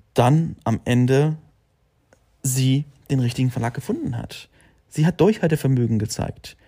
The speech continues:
Ja, Bill Gates hat, ging pleite mit seiner Firma. Ja, who cares? Er hat eine neue Firma gegründet, weil er das Durchhaltevermögen mitgebracht hat. Gesagt hat, nein, ich höre nicht auf, ich habe ein Ziel vor Augen.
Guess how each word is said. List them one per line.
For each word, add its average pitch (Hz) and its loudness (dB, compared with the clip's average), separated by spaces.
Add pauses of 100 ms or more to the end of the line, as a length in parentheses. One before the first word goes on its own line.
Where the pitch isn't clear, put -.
(460)
Ja, 175 6
Bill 185 6
Gates 214 4
hat, 160 2
ging 185 4
pleite 233 -2
mit 190 0
seiner 151 4
Firma. 165 2 (400)
Ja, 151 0
who 202 4
cares? 190 2 (720)
Er 156 6
hat 196 2
eine 190 6
neue 233 6
Firma 175 4
gegründet, 143 6
weil 160 6
er 190 2
das 190 0
Durchhaltevermögen 165 0
mitgebracht 110 0
hat. 110 -2 (260)
Gesagt 165 0
hat, 180 2
nein, 214 4
ich 214 2
höre 208 6
nicht 185 2
auf, 208 -2
ich - -4
habe 170 -2
ein 180 0
Ziel 226 -4
vor - -2
Augen. 110 0